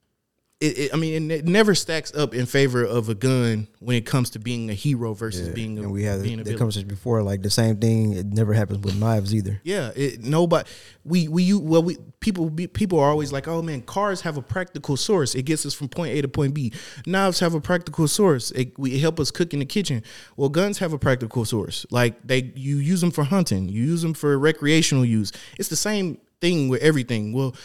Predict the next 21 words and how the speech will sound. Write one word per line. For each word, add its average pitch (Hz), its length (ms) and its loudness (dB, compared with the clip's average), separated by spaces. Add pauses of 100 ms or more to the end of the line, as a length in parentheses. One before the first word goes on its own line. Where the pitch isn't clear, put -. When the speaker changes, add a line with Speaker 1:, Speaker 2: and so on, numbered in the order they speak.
(240)
Speaker 1:
knives 190 460 2
aren't 160 300 -4
designed 165 400 -6
to 135 80 -12
kill. 151 340 2
Knives 147 480 4
were 147 180 2
designed 107 360 -6
to - 80 -16
kill. - 280 -10 (220)
<laughs> - 100 -4 (400)
We 131 420 -2
just, 151 360 0
you 139 160 -2
know, 131 140 4
use 156 320 4
'em 139 80 2
for 135 120 -2
different 131 260 -4
stuff 196 260 -4
now. 110 180 -2